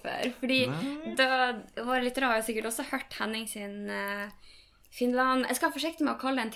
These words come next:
Speaker 1: teori, for da tipper jeg Henning kommer og tar med på det. Men, eh, han Henning har jo liksom, eh, jeg vet ikke hva jeg skal
Speaker 2: Han er,
Speaker 1: kalle
Speaker 2: han er
Speaker 1: det.
Speaker 2: overbevist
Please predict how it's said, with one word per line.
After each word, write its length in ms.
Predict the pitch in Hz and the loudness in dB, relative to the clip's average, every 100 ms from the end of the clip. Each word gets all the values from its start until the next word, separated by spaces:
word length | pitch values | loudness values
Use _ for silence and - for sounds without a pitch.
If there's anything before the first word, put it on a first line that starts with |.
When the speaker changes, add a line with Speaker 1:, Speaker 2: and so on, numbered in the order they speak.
| 233 | -2
Speaker 1:
teori, 300 | 247 294 226 | 2 4 2
for 100 | 240 | 2
da 60 | 240 | 2
tipper 240 | 277 269 | 8 10
jeg 100 | 233 | 10
Henning 300 | 226 226 226 | 6 2 4
kommer 300 | 262 226 202 | 6 6 6
og 80 | 196 | 6
tar 180 | 254 220 | 4 2
med 100 | 214 | 2
på 60 | 226 | 0
det. 420 | 247 233 269 262 262 - - - - - | 2 4 2 0 -2 -10 -12 -12 -14 2
Men, 360 | 269 302 302 302 | 8 8 8 6
eh, 100 | 285 | 6
han 140 | 294 | 4
Henning 300 | 311 403 339 | 4 4 6
har 160 | 262 277 | 4 2
jo 60 | 220 | 0
liksom, 520 | 220 226 208 208 208 | -2 -2 -4 -2 -2
eh, 320 | 202 202 202 196 - - - - - - - - - _ _ _ _ _ - - - - - - | -2 -2 -4 -8 -14 -18 -20 -20 -20 -20 -20 -20 -20 _ _ _ _ _ -20 -20 -20 -20 -4 4
jeg 160 | 349 302 | 6 8
vet 140 | 381 | 6
ikke 140 | 330 330 | 6 2
hva 20 | |
jeg 60 | 302 | 4
skal 120 | 294 | 8
Speaker 2:
Han 80 | 302 | 10
er, 100 | 392 | 12
Speaker 1:
kalle 40 | |
Speaker 2:
han 80 | 165 | 10
er 100 | 175 | 10
Speaker 1:
det. 80 | 139 | 8
Speaker 2:
overbevist 720 | 98 95 120 160 - - - | 8 4 4 4 0 -4 -16